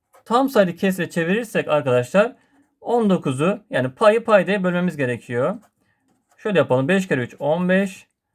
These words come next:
Dokuzdan beş çıktı, dört. Şöyle. Şimdi arkadaşlar bunu tam sayılı kesir olarak yazarken arkadaşlar bölümü tam sayı olarak yazıyoruz. Kalanı paya yazıyoruz. Paydaya da beşi yazıyoruz. Üç tam dört bölü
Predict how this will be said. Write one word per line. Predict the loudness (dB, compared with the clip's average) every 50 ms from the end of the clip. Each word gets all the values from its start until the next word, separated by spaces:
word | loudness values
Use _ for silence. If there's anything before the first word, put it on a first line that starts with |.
| _ _ _ _
Dokuzdan | -10 -8 -4 -2 0 0 0 0
beş | -2 -4
çıktı, | -6 -12 -16 -16 -4 2
dört. | 2 2 2 2 -2
Şöyle. | -4 -4 -2 -2 -2 -2 -4 -8 _ _ _ _ _
Şimdi | -10 -4 0 0
arkadaşlar | 2 2 0 0 -2 -2 -2 0
bunu | 0 2 2 2 0 -2 -4 _ _ _ _
tam | -2 0 0 0 2
sayılı | 2 2 2 2
kesir | 2 0 0 2 2
olarak | 4 4 2 2 0
yazarken | -2 0 0 0 -2 0 0 0 0
arkadaşlar | 0 0 0 0 0 0 0 -2 0 0 2 2 2 0 -4 -12 _ _ _ _ _
bölümü | -10 -2 0 2 4 4 4 2 2 0 0 -2 -6 -12 _ _ _
tam | -4 -2 -2 -2 0
sayı | 0 0 2
olarak | 2 2 2 0 0 -2
yazıyoruz. | -4 -4 -2 0 0 2 2 4 4 2 0 -2 -4 -12 _ _ _ _ _ _ _ _ _ _ _ _ _ _
Kalanı | 2 4 4 4 4 2 2 0 -2 -4 -8 _ _ _ _ _ _
paya | 2 2 4 4 4
yazıyoruz. | 4 2 0 0 2 2 2 2 2 0 -2 -4 -10 -18 _ _ _ _ _ _ _ _ _
Paydaya | -2 0 2 2 4 4 6 4 4 2
da | 0 -4 -2 -2
beşi | -2 -2 -2 -2 -2
yazıyoruz. | -2 0 0 -2 -2 -2 -4 -6 -6
Üç | -6 -6 -6 -6 -4 -2
tam | 2 2 2 2 0 -4 _ _ _ _ _
dört | 4 4 4 2 -2 _
bölü | -4 -2 0 0 0 0